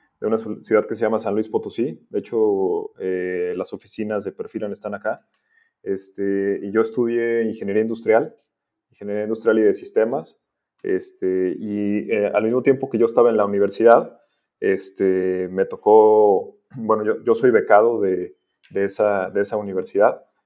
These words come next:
Es una universidad que aquí re-, reconocida aquí. Este, Y al mismo tiempo que yo estuve, este, estudiando, me tocó también trabajar,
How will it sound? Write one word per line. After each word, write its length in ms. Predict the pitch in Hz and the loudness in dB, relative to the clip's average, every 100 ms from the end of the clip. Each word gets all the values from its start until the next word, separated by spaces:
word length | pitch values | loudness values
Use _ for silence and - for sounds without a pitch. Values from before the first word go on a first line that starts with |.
| _ | _
Es 120 | 95 | -14
una 140 | 110 107 | -8 -6
universidad 600 | 98 92 90 98 98 98 | -4 -4 -4 -2 -2 -2
que 180 | 104 98 | -6 -6
aquí 680 | 95 - 98 98 95 95 98 | -8 -8 -8 -6 -4 -6 -8
re-, 160 | 98 - | -12 -12
reconocida 480 | 104 - 98 - 107 | -14 -12 -12 -4 -2
aquí. 340 | 101 113 - _ _ _ _ - | -2 -6 -10 _ _ _ _ -6
Este, 840 | 98 95 - 101 95 95 92 92 _ _ _ _ _ _ - | -6 -6 -4 -2 -2 -4 -6 -14 _ _ _ _ _ _ -6
Y 480 | 110 110 107 - | -2 -2 -2 -2
al 120 | 107 110 | -2 0
mismo 200 | 120 127 | 0 0
tiempo 280 | 135 131 | 0 -2
que 120 | 127 117 | -2 0
yo 100 | 120 | -2
estuve, 840 | 120 127 123 120 117 110 104 80 | -2 -2 -2 -2 2 2 0 -2
este, 1120 | 98 - - 98 95 95 92 92 90 92 - | -6 -8 -6 -4 -2 -2 -2 -2 -6 -10 -8
estudiando, 520 | 104 - 123 127 123 127 | -10 0 4 4 2 -2
me 160 | 123 | -4
tocó 320 | 117 90 107 | -6 -4 -4
también 260 | 104 107 104 | -2 -6 -6
trabajar, 600 | 110 101 95 107 107 - | 2 2 4 2 0 -2